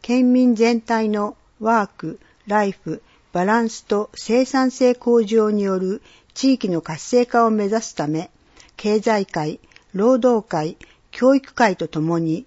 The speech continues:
休み方改革に取り組んでいます。その一環としてラーケーションの日が生まれました。総務省の令和三年、二千二十二年社会生活基本調査によると、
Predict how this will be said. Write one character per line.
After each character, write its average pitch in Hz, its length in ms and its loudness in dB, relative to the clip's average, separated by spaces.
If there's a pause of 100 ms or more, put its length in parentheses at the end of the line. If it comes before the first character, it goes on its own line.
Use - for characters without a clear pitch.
休 175 300 -6
み 269 120 6
方 254 240 -2
改 247 220 -2
革 165 260 -6
に 151 140 -4
取 165 160 -10
り 196 100 -4
組 226 200 2
ん 180 40 -2
で 160 80 -2
い 151 80 -2
ま 143 140 -4
す。 - 240 -18 (600)
そ - 160 -6
の 254 180 2
一 - 200 -8
環 226 260 2
と 214 120 -2
し - 120 -10
て 185 300 -4 (100)
ラ 220 220 0
ー - 60 -6
ケ 254 180 2
ー - 20 2
シ 196 140 -4
ョ 175 40 -2
ン 156 80 -2
の 156 60 -2
日 190 140 -6
が 170 80 -2
生 147 60 -4
ま 156 140 -4
れ 160 80 -6
ま 151 140 -6
し - 140 -16
た。 131 200 -12 (1040)
総 - 280 -6
務 262 180 4
省 190 280 0
の 156 320 -2
令 214 240 0
和 240 160 -2
三 214 340 -4
年、 202 260 -8 (280)
二 190 120 -4
千 233 300 0
二 220 180 -2
十 190 200 -2
二 190 160 -2
年 156 280 -4 (200)
社 - 220 -10
会 247 220 0
生 254 260 0
活 156 400 -10
基 190 120 -10
本 247 220 0
調 277 240 -2
査 196 160 -4
に 147 140 0
よ 143 100 -6
る 160 100 -12
と、 165 280 -8